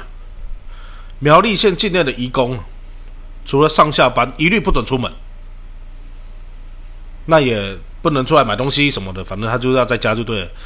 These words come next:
然后要出门就是要中介公司或者雇主统一接送。那买东西的话，就是也都是要雇主或这个中介公司来处理。啊，就有，有，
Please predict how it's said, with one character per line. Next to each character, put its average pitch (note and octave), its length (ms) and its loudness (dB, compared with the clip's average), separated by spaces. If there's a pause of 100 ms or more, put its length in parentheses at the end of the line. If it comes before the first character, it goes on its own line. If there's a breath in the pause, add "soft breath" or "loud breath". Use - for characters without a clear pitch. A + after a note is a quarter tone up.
(220 loud breath)
然 A2+ 100 -2
后 C#3 80 6
要 E3+ 160 8
出 F#3 200 2
门 A2 260 0
就 B2+ 140 -2
是 C3 200 0
要 G#2+ 540 2 (460)
中 C3+ 120 2
介 C3 100 2
公 C3 180 2
司 B2+ 140 2
或 C3 160 4
者 A#2 80 -2
雇 C3+ 120 0
主 G#2+ 140 -2
统 G2 180 -6
一 G#2+ 40 -4
接 B2 160 0
送。 A#2+ 220 2 (760 loud breath)
那 D3 140 6
买 G#2+ 140 2
东 A#2+ 140 0
西 C3 160 -2
的 B2+ 100 4
话， A#2 200 2
就 A#2+ 120 -2
是 G#2+ 540 -2
也 G#2 120 -6
都 A2 120 -4
是 A#2+ 120 0
要 A#2+ 100 0 (380)
雇 - 140 -2
主 A2+ 220 -6
或 G#2 600 -2
这 - 120 -12
个 G2 140 -10
中 A2+ 160 -6
介 A#2+ 80 -2
公 A#2 140 -4
司 A2+ 120 -4
来 G#2 100 0
处 G#2+ 160 -2
理。 A#2 240 0 (2000 soft breath)
啊， D#3+ 80 2
就 F3 120 6
有， G#2+ 400 0
有， F#2+ 260 -6